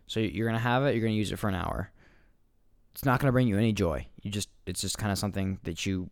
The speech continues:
have and you throw it out. Like, let's just say you, like, bought, like, plastic, like, a plastic bag, and you had no use for a plastic bag, and you had nothing. I don't know why the fuck I thought of a plastic bag. Horrible example.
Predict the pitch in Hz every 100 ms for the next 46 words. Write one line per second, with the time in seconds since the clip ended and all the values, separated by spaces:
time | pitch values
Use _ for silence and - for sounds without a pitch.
0 | - 98 104 98 76 101 98 87 78 -
1 | 127 170 190 - 170 127 120 101 110 101
2 | 95 - - 76 - - - - - -
3 | - - 95 92 - - 107 - 95 87
4 | 73 62 - - - - - 107 107 104
5 | 104 107 95 92 104 139 147 - 131 127
6 | 110 117 110 98 98 - - 92 98 98
7 | 92 92 92 98 101 101 - 123 123 90
8 | 92 85 - 85 - 85 85 - - -
9 | 82 - - - - - - - - -
10 | 156 143 107 90 82 64 69 57